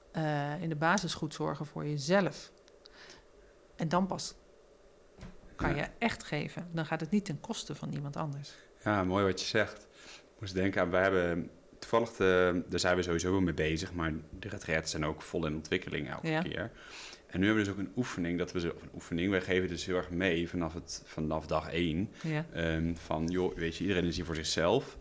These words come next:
Speaker 1: Ja.
Speaker 2: Hè, we zijn natuurlijk een groep, maar iedereen is hier voor zichzelf. En, ehm, we willen jullie, eh, vragen en de kans geven om deze dagen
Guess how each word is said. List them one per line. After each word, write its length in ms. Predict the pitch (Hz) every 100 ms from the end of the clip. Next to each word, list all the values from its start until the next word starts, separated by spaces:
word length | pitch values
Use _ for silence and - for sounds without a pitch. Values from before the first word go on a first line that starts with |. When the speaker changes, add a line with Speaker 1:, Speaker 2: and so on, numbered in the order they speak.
| -
Speaker 1:
Ja. 180 | 190 175
Speaker 2:
Hè, 120 | 160
we 80 | 101
zijn 140 | -
natuurlijk 280 | 80 80 80
een 60 | 82
groep, 200 | 117 -
maar 80 | 85
iedereen 200 | 80 82
is 60 |
hier 80 | 82
voor 80 | 76
zichzelf. 540 | 78 - - 76 113 - - - -
En, 280 | - 92 87 - -
ehm, 360 | - 90 85 85 82 82 - - -
we 80 | 92
willen 200 | 90 92
jullie, 380 | 90 85 87 - -
eh, 120 | 82 78 78 76 - - - - - - - - - -
vragen 580 | - - 104 120 127 -
en 80 | 80
de 60 | 85
kans 320 | - 135 -
geven 400 | - 76 82 95
om 120 | 92
deze 280 | 90 90 87
dagen 600 | 85 101 113 - 80